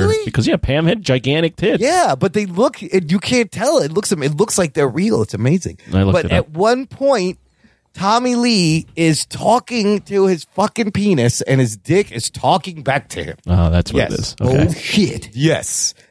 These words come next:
Speaker 1: And I'm like, "Whoa, this is weird." But the first three episodes, the show's great. <laughs> First three, the story is crazy.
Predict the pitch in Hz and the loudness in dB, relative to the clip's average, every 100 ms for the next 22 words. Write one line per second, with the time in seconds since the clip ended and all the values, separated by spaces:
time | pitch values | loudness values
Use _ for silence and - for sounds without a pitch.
0 | - 156 196 175 156 147 165 220 254 247 | -4 0 2 0 -2 -10 -4 0 2 2
1 | 240 220 180 143 165 269 240 185 165 156 | 2 2 0 -4 -4 -6 -6 -4 0 2
2 | 127 131 120 _ _ _ - 185 165 - | 2 0 -6 _ _ _ -2 0 0 -6
3 | 151 165 175 233 - 240 196 175 208 - | -4 -2 2 0 0 -2 0 0 -2 -2
4 | 208 170 170 240 175 - 135 143 _ 170 | -2 -2 -2 0 0 0 0 -2 _ -2
5 | 165 240 185 190 147 - 175 190 208 160 | 0 2 0 0 -4 -6 0 2 2 0
6 | - 180 180 170 208 | -2 0 0 0 -4